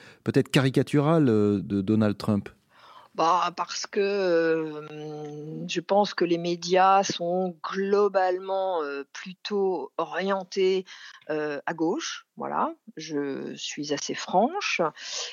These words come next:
Speaker 2: Euh, il est parfois difficile de tenir une ligne qui consiste à, euh, traiter Donald Trump, euh,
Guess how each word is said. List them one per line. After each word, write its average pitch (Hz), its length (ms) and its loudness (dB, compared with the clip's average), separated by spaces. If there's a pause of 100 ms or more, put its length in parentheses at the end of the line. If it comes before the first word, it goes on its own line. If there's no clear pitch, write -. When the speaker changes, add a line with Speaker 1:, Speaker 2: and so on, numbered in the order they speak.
(120)
Speaker 2:
Euh, 156 120 2
il 165 100 0
est 165 60 0
parfois 185 320 2
difficile 196 560 -4
de 202 100 2
tenir 202 440 0
une 156 180 -4
ligne 214 520 4
qui - 160 -10
consiste 214 680 -4
à, 185 260 8
euh, 147 160 4
traiter 202 460 -2
Donald 160 320 0
Trump, 233 520 2 (460)
euh, 92 1000 -2